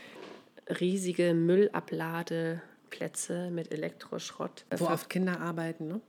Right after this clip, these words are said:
Speaker 1: Sehr oft Kinder arbeiten, genau, und den giftigen Rauch da, ähm, einatmen müssen. Ähm, die Müllinseln in den Ozeanen oder auch hier ein Bild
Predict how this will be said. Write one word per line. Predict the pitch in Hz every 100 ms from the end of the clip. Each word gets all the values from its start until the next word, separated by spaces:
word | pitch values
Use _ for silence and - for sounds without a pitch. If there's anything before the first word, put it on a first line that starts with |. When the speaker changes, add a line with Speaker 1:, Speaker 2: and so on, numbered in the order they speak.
| -
Speaker 1:
Sehr | 175 196 190
oft | -
Kinder | - 190 190
arbeiten, | 180 180 175 175 175 175
genau, | 175 170 175 175
und | 170 170
den | 175 170 165
giftigen | 170 - - - 165
Rauch | 165 165 170 175 170
da, | 175 165 165 -
ähm, | 165 165
einatmen | - 170 185 - - 156 156
müssen. | 160 - 196 - - - - - - - -
Ähm, | 165 165 165 160 160 165 165 _ - -
die | 165 165 175
Müllinseln | 196 202 - - 196 202 185 190 190
in | - 175
den | 175 170 170 - -
Ozeanen | 175 - - 180 170 180 196 208 240 240 _ - -
oder | 175 175 175 175
auch | -
hier | -
ein | 160
Bild | 160 175 185